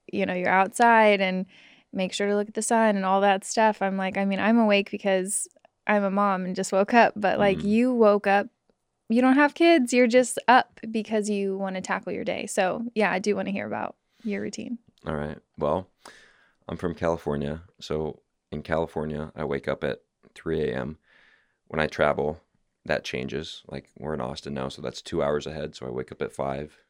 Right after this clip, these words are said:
Speaker 2: And when I'm East Coast, wake up at six. And that's also so you don't get jet lagged. So
Speaker 1: Mm.
Speaker 2: if jet lag is a problem for you,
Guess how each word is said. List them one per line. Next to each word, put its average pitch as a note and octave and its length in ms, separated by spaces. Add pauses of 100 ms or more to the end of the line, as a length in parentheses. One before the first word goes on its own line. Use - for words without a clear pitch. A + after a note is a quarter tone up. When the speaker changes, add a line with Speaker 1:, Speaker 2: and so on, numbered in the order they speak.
(240)
Speaker 2:
And C2 180
when B1 120
I'm D2 300
East D#2+ 200
Coast, D2 280
wake - 180
up D2+ 100
at - 80
six. - 420 (540)
And D2+ 120
that's - 440 (200)
also D2 280
so D2 160
you C#2+ 80
don't A#1+ 180
get - 160
jet - 220
lagged. - 340 (480)
So G#3+ 240
Speaker 1:
Mm. F#3+ 360 (920)
Speaker 2:
if C#2 220 (140)
jet C2+ 180
lag D#2 180
is D2 100
a - 40
problem E2 280
for F#2+ 100
you, A2 360